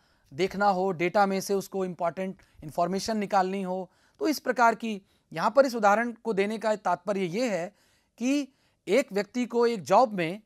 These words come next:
जिसको कि आजकल हम मल्टीटास्किंग जॉब्स हो गए हैं, उनका नेचर जो मल्टीटास्किंग हो गया है, तो ऐसे में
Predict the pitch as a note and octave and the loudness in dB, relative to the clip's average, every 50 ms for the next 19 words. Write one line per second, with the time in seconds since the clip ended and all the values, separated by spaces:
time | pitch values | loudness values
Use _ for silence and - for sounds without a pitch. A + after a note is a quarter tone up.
0 | _ D3+ E3+ - - A#3+ A3+ F#3+ A3+ G#3+ G3+ G3 - A3 G#3 G#3 G3+ F3+ F3+ F#3+ | _ -16 -16 -8 -6 -6 -4 -2 0 -2 -2 0 -2 -2 -2 -2 -2 -2 -2 -4
1 | - B3 G#3 - A3+ G3+ F#3 - A3 G#3+ G#3+ G#3 F#3+ _ _ _ _ _ _ - | -4 -6 -4 -4 -4 -4 -4 -6 -6 -6 -6 -8 -10 _ _ _ _ _ _ -6
2 | C3 E3+ F#3+ G#3 G3+ - - - - _ _ _ - - D#3 A3+ A3+ B3 A#3+ G#3+ | 0 2 4 4 2 0 -6 -18 -20 _ _ _ -6 0 0 2 2 2 0 0
3 | G3+ G3 F#3+ F#3 F3 G3+ G3 F#3 F#3+ F#3+ F#3+ - A#3 A3 F#3+ A3 G#3 F3+ F3 F3+ | 0 0 0 -2 -2 -4 -2 -2 -2 -2 -2 -4 -4 -2 -4 -4 -2 -2 -2 -2
4 | - B3 G3+ A3+ G#3 F#3+ - G#3+ G3+ F#3 E3 D#3+ D#3+ D#3+ D3 C3+ C3+ D#3+ G3 - | -4 -2 0 2 0 0 0 -4 -4 -4 -4 -2 -2 -2 -2 -4 -6 -8 -12 -14
5 | _ _ _ _ _ _ _ A#3+ B3 A#3 A#3 A3 - C#4 C#4 C4 C4 C4 C4 B3 | _ _ _ _ _ _ _ 0 2 2 2 2 2 0 2 2 2 2 0 -2